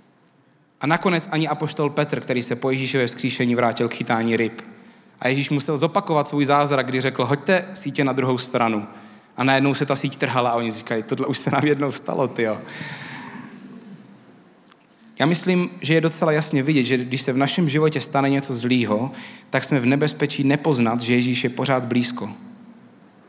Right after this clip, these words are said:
A že jsme v nebezpečí nevidět, že má moc věci zkřísit. Protože jsme prostě přemoženi těma okolnostma. A když se dostaneme do slepé uličky a něco v našem životě umírá a končí,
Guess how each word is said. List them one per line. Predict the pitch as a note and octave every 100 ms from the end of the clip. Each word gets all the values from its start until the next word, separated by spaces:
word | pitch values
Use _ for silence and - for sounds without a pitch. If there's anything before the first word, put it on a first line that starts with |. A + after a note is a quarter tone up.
| - - -
A | -
že | C3+
jsme | C#3
v | B2+
nebezpečí | C#3 C#3+ C#3+ C#3+ C#3+
nevidět, | C3 C3+ C3+ A#2 -
že | C3+ B2
má | A#2+ B2
moc | B2+ A#2+ A#2 -
věci | A2+ -
zkřísit. | A2+ - A#2+ - G#2+ G2 - - - - - - -
Protože | A#2+ A#2+
jsme | B2 A#2+
prostě | B2 - B2+
přemoženi | - - C3 A#2+ A#2+ A#2
těma | A#2 A2+
okolnostma. | G#2+ A2 G#2 G2+ - - - - - - - - - - - _ _ _ _ _ - - _ -
A | C3
když | C#3 D3+
se | D#3+
dostaneme | D#3 D#3+ F3 E3+
do | D#3+
slepé | D#3 C#3+ D3 C#3
uličky | C3+ B2+ - G#2+ B2+ - - - - _ _ - _ _ _ -
a |
něco | C3+ D3+ D#3+
v |
našem | D3 D3
životě | C#3 C#3+ C3 C3+
umírá | D3 D3 B2 A2+
a | G#2+ A#2+
končí, | - C#3 C#3 -